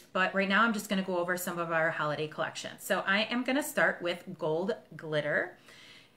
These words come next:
And this is just such a great way to show you some of the detail, because sometimes you don't get to see,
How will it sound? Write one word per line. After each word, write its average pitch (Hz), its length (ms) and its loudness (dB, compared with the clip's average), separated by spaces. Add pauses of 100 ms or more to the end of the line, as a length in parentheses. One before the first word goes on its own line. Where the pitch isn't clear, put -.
And 196 180 2
this 294 160 0
is 440 160 2
just - 120 -6
such 220 180 0
a 220 60 4
great 170 280 0
way 165 160 0
to 170 80 2
show 151 300 0
you 165 120 2
some 170 200 -4
of 156 40 -4
the 156 80 0
detail, 160 460 -4
because 156 260 -6
sometimes 185 540 -2
you 165 80 -2
don't 165 140 -2
get 160 140 -6
to 156 100 -6
see, 160 640 -4